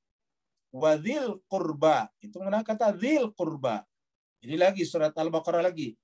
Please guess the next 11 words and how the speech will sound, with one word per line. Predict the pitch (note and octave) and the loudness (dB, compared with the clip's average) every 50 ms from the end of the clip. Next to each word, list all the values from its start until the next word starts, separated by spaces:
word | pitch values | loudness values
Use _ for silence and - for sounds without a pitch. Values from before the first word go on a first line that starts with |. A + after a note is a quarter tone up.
| _ _ _ _ - - - - | _ _ _ _ -20 -20 -18 -16
Zawil | B2+ C3 D3 F3+ E3+ E3+ F3+ G#3 C4 D4 C#4+ B3 G#3+ - _ | -14 -2 4 6 6 8 8 6 6 4 4 2 -2 -2 _
kurba. | F#3+ F3 E3+ E3+ D#3+ D#3+ E3+ D#3+ C3+ A2 - _ _ _ _ _ _ _ _ _ _ _ _ _ _ | -2 -2 -2 0 4 6 6 6 6 2 -4 _ _ _ _ _ _ _ _ _ _ _ _ _ _
Di | - - E3+ | -14 -10 -8
sini | F3+ F3+ | -2 2
lagi | F3+ F3+ F#3 F#3+ G#3+ G#3+ F4+ - _ _ - | 4 4 4 4 2 -2 -2 -4 _ _ -2
ulul | F#3+ F#3+ G3 G3+ G#3 A#3+ C#4+ D4+ C#4 A#3+ G#3+ - _ | 0 2 2 4 6 4 4 4 0 -6 -10 -14 _
kurba. | _ F#3 F3 E3 D#3+ D#3 C#3+ C#3 A#2 G#2 - _ _ _ _ _ _ _ | _ -8 -6 -6 -8 -4 -2 -2 -2 -2 -6 _ _ _ _ _ _ _
Ya. | G2 G2 - _ _ _ _ _ _ _ _ _ _ _ _ _ | -20 -20 -20 _ _ _ _ _ _ _ _ _ _ _ _ _
Sini | - E3+ F3+ F#3+ | -10 -8 -4 2
lagi | F#3 G3 G#3 G#3 A3+ G3 D#3+ - _ _ _ _ _ _ _ _ _ _ _ - | 4 4 4 4 -2 -2 -2 -4 _ _ _ _ _ _ _ _ _ _ _ -4
wabidzil | D#3+ F3+ F#3 G3+ F#3+ G3 G3+ G3+ F#3 F#3+ D#4+ E4+ D#4+ C#4+ A#3+ | 2 4 4 4 4 2 -4 -6 -2 -2 -2 0 0 -2 -4